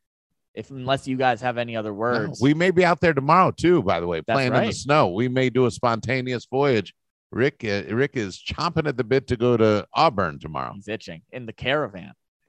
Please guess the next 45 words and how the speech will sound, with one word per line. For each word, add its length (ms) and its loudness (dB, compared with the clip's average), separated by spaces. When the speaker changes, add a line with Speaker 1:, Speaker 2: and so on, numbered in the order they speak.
Speaker 2:
It, 300 -10
it, 380 -8
it 80 -10
may 180 -6
be 140 -6
the 100 -6
caravan. 500 2
Speaker 1:
Possibly. 100 -8
Speaker 2:
We'll 80 -6
see 180 -2
if, 180 -2
how 200 -2
that 200 -2
does 280 -2
in 60 -10
the 80 -12
snow 360 -6
or, 300 0
Speaker 1:
<laughs> 40 -14
Speaker 2:
or 200 0
the, 320 -4
uh, 260 -4
the 80 -8
Woo 160 -8
Sox 340 -12
mobile. 360 -8
Speaker 1:
All 160 -10
right. 260 -6
Speaker 2:
Thank 260 -4
you 140 -4
all. 200 -4
You've 180 -6
been 260 -6
great 280 4
to 80 -4
be 160 -6
so 180 0
responsive 680 -4
and 120 -6
attentive. 580 -2
And, 360 -8
um, 320 -4
thanks 240 -6
for 220 -4
this 280 -8